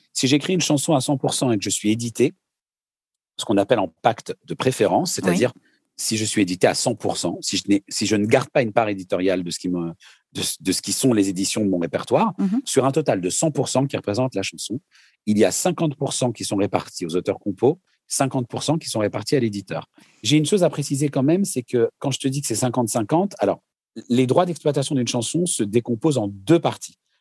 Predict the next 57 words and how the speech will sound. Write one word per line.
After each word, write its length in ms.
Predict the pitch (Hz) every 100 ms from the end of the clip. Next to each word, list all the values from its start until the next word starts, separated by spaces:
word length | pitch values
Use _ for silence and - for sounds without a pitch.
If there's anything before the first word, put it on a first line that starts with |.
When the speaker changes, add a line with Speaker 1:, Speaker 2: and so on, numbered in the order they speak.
| _ _ _
Speaker 1:
D'une 200 | 107 165
partie, 280 | 151 143 185
les 100 | 131
D 200 | 117 131
R 60 | 135
M, 140 | 185
c'est 140 | -
ce 80 | 113
qu'on 80 | 123
appelle 260 | 117 165 131
les 120 | 104
droits 280 | 92 151 175
à 80 | 107
la 140 | 95
reproduction 680 | 87 135 139 123 110 - 82
mécanique, 520 | 82 90 113 127 185
c'est 120 | - 110
la 100 | 104
vente 200 | 156 170
des 140 | 120
albums. 260 | 95 85 - -
Speaker 2:
Mhm. 200 | 196 196
Speaker 1:
C'est 80 | -
très 160 | 113
clair, 280 | 107 127 180 _ _
c'est 120 | - 95
la 100 | 98
vente 160 | 165
des 140 | 143 123
albums 260 | 113 160
et 20 | 143
la 120 | 104
vente 160 | 143
du 140 | 131 117
titre, 320 | - 156 110
sur, 340 | - 107 104 -
même 180 | 107 151
en, 260 | 127 107 101 113 -
en 140 | 95
dématérialisé, 800 | 90 110 113 104 92 95 90 104 175
Speaker 2:
Oui. 140 | 180 -
Speaker 1:
c'est-à-dire 260 | - 101 139
sur 140 | 123
Internet. 380 | 113 110 85 - _ _ _
Donc, 100 | 110
tout 100 | 185
ce 80 | 175
qui 120 | -
est 120 | 135 -
vente 560 | 98 107 180 214 -
du 140 | 110 120
titre, 360 | 131 214 - -
c'est 160 | - 92
les 120 | 82
D 260 | 95 107
R 80 | 90
M, 240 | 98 214